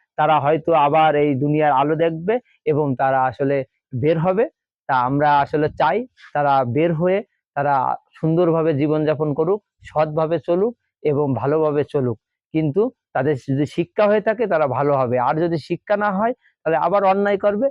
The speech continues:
আর পরবর্তীতে অন্যায় করলে এর চেয়ে বড় শাস্তিও তাদের কপালে হতে পারে।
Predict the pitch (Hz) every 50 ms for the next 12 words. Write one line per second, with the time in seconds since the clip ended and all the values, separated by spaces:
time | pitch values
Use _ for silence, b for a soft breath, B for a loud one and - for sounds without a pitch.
0 | - _ _ _ - - 147 131 - 175 190 196 190 190 190 190 196 185 196 175
1 | 143 165 180 190 196 190 190 - 196 196 190 190 185 170 143 160 160 _ - 165
2 | 135 143 147 143 147 - - 143 - _ - 190 185 165 160 151 139 143 135 -
3 | 143 120 127 131 127 127 120 _ _ _ _ _ _ _ _ - - 151 - 170
4 | 135 131 117 104